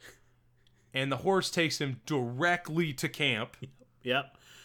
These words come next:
Speaker 2: The horse knows.
Speaker 1: But you see the two shadows of the guys that follow him.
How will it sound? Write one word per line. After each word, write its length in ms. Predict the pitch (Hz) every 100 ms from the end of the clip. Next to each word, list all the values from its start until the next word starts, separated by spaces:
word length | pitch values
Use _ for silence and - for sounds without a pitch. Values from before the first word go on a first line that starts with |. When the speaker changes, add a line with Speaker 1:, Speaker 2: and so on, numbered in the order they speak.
| -
Speaker 2:
The 80 | 156
horse 240 | 170 -
knows. 340 | 110 101 - -
Speaker 1:
But 100 | 185
you 100 | 180
see 300 | 139 - 226
the 120 | 170
two 220 | - 196 170
shadows 680 | - 175 202 180 143 131
of 160 | 143 131
the 80 | 127
guys 440 | 156 160 165 131
that 120 | 135
follow 480 | - 170 190 196 143
him. 400 | 110 95 85 85